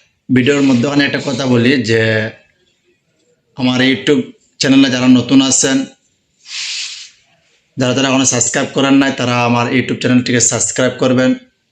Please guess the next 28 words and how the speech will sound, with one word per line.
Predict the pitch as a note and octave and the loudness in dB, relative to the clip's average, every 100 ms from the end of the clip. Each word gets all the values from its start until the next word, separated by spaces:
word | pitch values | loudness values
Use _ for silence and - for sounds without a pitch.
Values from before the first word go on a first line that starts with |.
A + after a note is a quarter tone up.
| _ _ _ _ _ - | _ _ _ _ _ -4
এবং | A#2 | -2
পাশে | A#2 G#2+ | -2 -4
থাকা | A#2+ B2+ | -2 -2
বেল | A#2+ | 0
আইকন | B2 A#2+ B2 | 0 2 2
বাটনটিকে | A#2 A#2+ B2 B2 A#2+ | 2 0 2 2 0
all | B2+ B2+ A#2+ | -2 -2 0
করে | A#2+ B2+ | 0 0
দিবেন। | A#2 B2+ B2+ B2+ - - | 2 0 0 -2 -10 -8
আর | A#2+ A2+ | -4 -2
যারা | G#2+ A#2 B2 | -2 -2 -2
যারা | C3 B2+ | -2 -2
সাবস্ক্রাইব | C3+ A#2 - B2+ | -2 -2 -2 -4
করছেন | - A#2+ B2+ | -4 -2 -2
তাদেরকে | B2 A2 B2 A#2 | -2 -2 -2 -2
অসংখ্য | C3+ A#2+ - B2 B2 | -2 -2 0 0 0
ধন্যবাদ। | G#2+ A#2 B2 B2 B2 - - _ _ _ _ _ _ _ _ _ _ _ _ _ - | 0 2 2 0 -2 -6 -20 _ _ _ _ _ _ _ _ _ _ _ _ _ -6
আর | C3 | -2
আমি | C3 D3 | 0 2
এই | D#3+ | 2
যে | D#3+ | 2
বিষয় | C3+ C3+ - E3 | 2 2 2 2
নিয়ে | D#3 D3+ | 2 0
কথা | C#3+ D3 | 0 0
বলতে | C#3+ C3+ C#3 | 0 2 0
চাই | - A#2+ | 0 0
আপনাদের | A#2 B2 A#2 | 0 -2 0
সাথে, | G#2+ A2+ - A2+ A#2 | -2 -4 -4 -2 -2